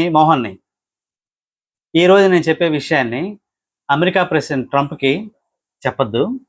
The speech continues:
అదేమంటే, ఇప్పటికే రష్యా నుంచి మనం ముడి చమురు దము-, దిగుమతి చేసుకుంటున్నాము అనే ఉద్దేశంతో అమెరికా మన మీద కస్టమ్స్ డ్యూటీని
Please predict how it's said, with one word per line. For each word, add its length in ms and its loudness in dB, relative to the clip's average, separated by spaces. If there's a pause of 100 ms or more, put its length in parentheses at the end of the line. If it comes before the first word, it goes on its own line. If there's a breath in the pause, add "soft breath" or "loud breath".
(1040)
అదేమంటే, 500 2 (2250)
ఇప్పటికే 400 2 (1300)
రష్యా 340 2 (100)
నుంచి 240 -4
మనం 220 -2
ముడి 160 -4
చమురు 300 -2
దము-, 180 -4
దిగుమతి 480 -2
చేసుకుంటున్నాము 720 0 (240)
అనే 160 -2
ఉద్దేశంతో 680 -2 (640)
అమెరికా 420 2 (480)
మన 160 0
మీద 260 2 (1000)
కస్టమ్స్ 420 -2
డ్యూటీని 520 0